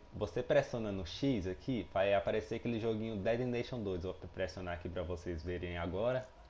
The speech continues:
Não entrem no jogo, eu só estou aqui pra mostrar pra vocês. Vocês aqui no lado de arquivos, vocês vão pressionar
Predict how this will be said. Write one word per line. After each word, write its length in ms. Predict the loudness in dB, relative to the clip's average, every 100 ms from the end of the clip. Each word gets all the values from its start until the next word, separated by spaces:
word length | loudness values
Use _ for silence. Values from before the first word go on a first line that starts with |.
| -20 -20 -20 -20 -20 -20 -14 -4
Não 340 | 0 2 4
entrem 280 | 2 2 2
no 220 | 4 2
jogo, 400 | 4 4 4 2
eu 140 | -4 -4
só 180 | 0 0
estou 260 | 0 0
aqui 200 | 0 -2
pra 160 | -2 0
mostrar 300 | 0 0 0
pra 120 | 2
vocês. 400 | 0 -2 -2 0
Vocês 400 | 0 0 -2 0
aqui 320 | -2 0 0
no 120 | 2
lado 220 | 4 4 4
de 80 |
arquivos, 560 | 2 4 0 0 -4 -14 -18 -4
vocês 280 | 0 6 6
vão 120 | 8
pressionar 560 | 8 8 8 6 4